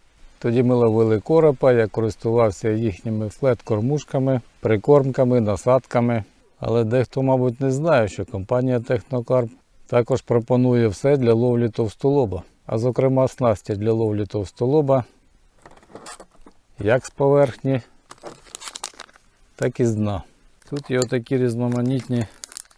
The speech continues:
навіть щас одну подивлюся.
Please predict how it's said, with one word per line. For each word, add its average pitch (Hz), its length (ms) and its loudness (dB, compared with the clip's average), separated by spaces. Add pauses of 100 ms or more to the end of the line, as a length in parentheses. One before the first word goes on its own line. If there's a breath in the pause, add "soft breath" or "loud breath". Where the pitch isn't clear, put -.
(1040)
навіть 107 380 -4
щас - 380 -8 (2000)
одну 120 340 -6
подивлюся. 120 800 -4